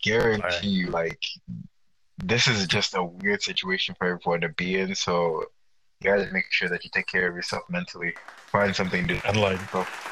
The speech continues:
Speaker 2: and, like, this time, I bet a lot of people are spending a lot more time with themselves now than they have for a great majority of their life. You know what I mean?
Speaker 1: Preach. Preach.
Speaker 2: Like,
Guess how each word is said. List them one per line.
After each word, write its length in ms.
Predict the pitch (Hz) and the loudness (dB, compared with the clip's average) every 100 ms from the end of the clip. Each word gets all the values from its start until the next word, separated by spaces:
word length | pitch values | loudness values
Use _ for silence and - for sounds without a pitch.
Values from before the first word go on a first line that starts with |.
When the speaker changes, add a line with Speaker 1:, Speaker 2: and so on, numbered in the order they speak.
| - - - - - - - - - - 107 | -10 -10 -10 -8 -8 -8 -8 -6 -6 -6 2
Speaker 2:
and, 100 | 107 | 4
like, 160 | 107 | 4
this 200 | 120 - | 4 4
time, 360 | - 113 117 113 - - - - | 6 4 4 0 -6 -4 -2 2
I 120 | 113 107 98 | 2 2 2
bet 220 | 127 120 - - - | 4 4 2 -6 -2
a 80 | 98 95 | -2 2
lot 160 | 107 117 | 2 2
of 100 | 113 | -2
people 260 | 131 - | -2 0
are 40 | 113 | 0
spending 280 | - 113 107 | 2 0 -2
a 40 | |
lot 160 | 101 104 | -4 -4
more 140 | 104 | -6
time 260 | - 101 98 | -4 -6 -6
with 180 | 98 - | -8 -4
themselves 640 | - 95 - 104 92 - - | -2 0 2 2 0 0 -2
now 300 | 92 92 127 143 - | 0 0 2 0 -2
than 240 | 101 101 | -6 -4
they 140 | 98 101 | -2 -2
have 340 | 101 101 104 - - - - - | 0 -2 -4 -8 -16 -18 -18 -18
for 360 | - - 98 95 | -20 -8 -4 -4
a 40 | 92 - - 110 104 | -6 -14 -14 -6 -2
great 260 | 104 98 | -2 -2
majority 400 | 104 92 95 92 | -4 -2 -2 -4
of 100 | 90 | -6
their 120 | 85 85 | -4 -2
life. 420 | 85 73 - - - - | -2 -4 -8 -6 -2 -2
You 60 | 90 | -2
know 80 | |
what 80 | 87 | -4
I 40 | 87 | -2
mean? 240 | 95 139 | 0 2
Speaker 1:
Preach. 520 | 127 87 87 - - - - - - _ - | 4 4 4 4 2 -2 -14 -20 -20 _ -2
Preach. 360 | 90 87 80 | 2 0 0
Speaker 2:
Like, 260 | 95 87 | 0 0